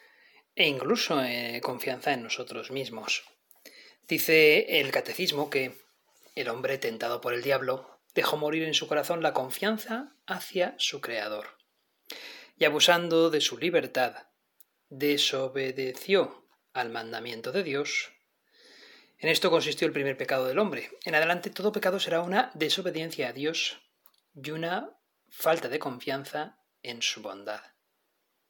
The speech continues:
Y esto, mm, se nos mete de lleno en nuestro corazón. A veces nos falta confianza en los demás, ¿verdad? Bueno, pues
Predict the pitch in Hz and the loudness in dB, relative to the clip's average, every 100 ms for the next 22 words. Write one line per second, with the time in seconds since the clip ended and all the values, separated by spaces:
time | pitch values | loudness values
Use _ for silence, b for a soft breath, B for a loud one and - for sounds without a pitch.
0 | _ _ B B B B B B B 123 | _ _ B B B B B B B -4
1 | - - 185 180 175 151 143 139 147 143 | -2 -2 -4 -4 -4 -4 -2 0 0 -2
2 | 131 156 160 180 170 175 175 151 131 143 | -4 -8 -4 -2 -2 -2 -4 -4 -6 -6
3 | 160 180 160 127 - - 135 - 110 - | -6 -4 -4 -6 -8 -8 -8 -6 -8 -6
4 | 196 175 135 - 165 147 127 - 143 165 | -6 -6 -8 -6 -6 -6 -10 -8 -6 -8
5 | - - - 117 117 - 156 175 180 - | -10 -12 -8 -8 -8 -10 -8 -8 -10 -10
6 | 202 214 B B B B B B B B | -10 -10 B B B B B B B B
7 | _ _ 185 139 127 123 120 117 190 220 | _ _ -4 -4 -4 -6 -6 -4 -4 0
8 | - - - _ - 123 202 - _ _ | 0 0 -6 _ -8 -2 -2 -4 _ _
9 | - 147 139 127 123 - - _ | -12 -8 -6 -4 0 0 0 _